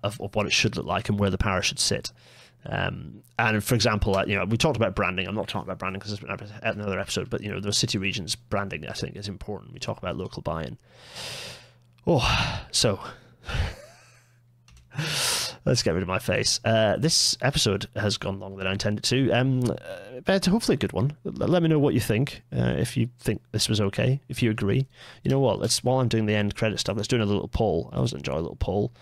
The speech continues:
Um, it's, uh, um,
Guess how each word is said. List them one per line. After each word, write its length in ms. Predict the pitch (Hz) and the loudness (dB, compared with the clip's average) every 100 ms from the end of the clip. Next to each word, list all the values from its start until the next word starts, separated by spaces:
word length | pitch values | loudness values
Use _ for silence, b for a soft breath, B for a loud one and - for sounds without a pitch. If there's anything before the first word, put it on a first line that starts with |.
| B B B - | B B B -2
Um, 340 | 104 101 98 - _ _ - - - - - - - - - - - - - - - - - - - | 0 0 -4 -10 _ _ -20 -20 -20 -20 -20 -20 -20 -20 -20 -20 -20 -20 -20 -20 -20 -20 -20 -18 -8
it's, 300 | 69 - - - _ _ _ _ - | -4 -4 -6 -10 _ _ _ _ -6
uh, 220 | 78 82 - - - - - - - - - - - - B B B - | -4 -4 -6 -16 -20 -20 -20 -20 -20 -20 -20 -20 -20 -20 B B B -2
um, 320 | 101 101 | 2 2